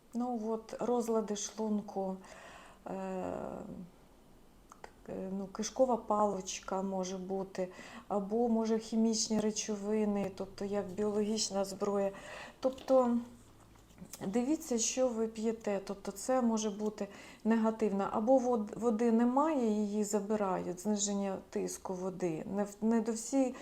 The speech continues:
до, не до всіх домівок. Тобто, скажімо так, е, вище восьмого поверху або, ну,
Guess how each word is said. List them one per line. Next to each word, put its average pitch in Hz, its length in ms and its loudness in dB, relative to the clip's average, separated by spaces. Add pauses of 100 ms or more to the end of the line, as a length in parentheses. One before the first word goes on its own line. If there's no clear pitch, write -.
(320)
до, 220 280 4 (100)
не 233 180 4
до 240 100 2
всіх 262 240 2
домівок. 240 580 4 (240)
Тобто, 269 340 10 (160)
скажімо 285 500 8
так, 262 360 10 (320)
е, 226 280 8
вище 277 480 4
восьмого 262 600 8
поверху 294 600 8
або, 226 680 4 (1200)
ну, 208 320 0